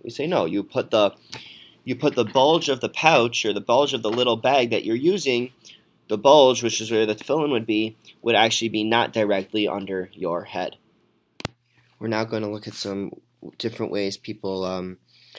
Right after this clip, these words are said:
store their tefillin overnight. Bar kapara tsayer lahu bechilta. Bar kapara would wrap his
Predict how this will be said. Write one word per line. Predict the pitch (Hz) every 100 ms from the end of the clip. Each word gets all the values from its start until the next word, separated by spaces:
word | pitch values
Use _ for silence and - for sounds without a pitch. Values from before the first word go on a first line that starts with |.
| - _
store | - - 107 101
their | 98
tefillin | - 101 98
overnight. | 92 90 87 104 123 -
Bar | 95
kapara | - - - 107 101
tsayer | - - 110 117 113
lahu | 101 98 107
bechilta. | 104 92 - - 120 123 131
Bar | 127 98
kapara | - - 113 113 104
would | 104 104 -
wrap | 95 95 104 - -
his | 117